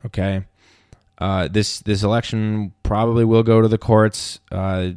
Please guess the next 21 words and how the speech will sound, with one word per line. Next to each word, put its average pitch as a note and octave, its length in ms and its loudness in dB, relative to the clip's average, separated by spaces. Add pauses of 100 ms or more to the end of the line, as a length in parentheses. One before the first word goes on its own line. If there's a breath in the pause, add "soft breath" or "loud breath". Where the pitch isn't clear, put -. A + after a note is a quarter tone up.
(340)
the F#2+ 140 -6
Trump G2+ 300 -4
campaign G2+ 320 0
has F#2 180 -4
said - 420 -8
they F#2+ 120 -6
have F#2+ 280 -8 (280)
lawyers A2+ 420 2
in G2+ 100 0
every A#2 300 2
state, G#2+ 420 2 (460 loud breath)
and G#2+ 160 -2
they're, G#2 220 0
they're G2 100 -4
standing G#2+ 360 -4
by G2+ 380 -4
at - 200 -14
the, G2 240 -10 (240)
at G2 160 -12 (520)
any A2+ 200 -6
moment. G#2 500 -6